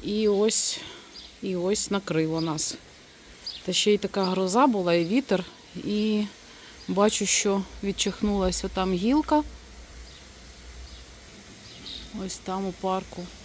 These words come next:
Зараз подивлюсь, що там, мабуть, впала на дорогу.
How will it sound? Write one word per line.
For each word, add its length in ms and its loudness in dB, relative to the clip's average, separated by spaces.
Зараз 380 -4
подивлюсь, 500 -2
що 200 -4
там, 280 -6
мабуть, 280 -6
впала 400 -2
на 140 -4
дорогу. 460 -4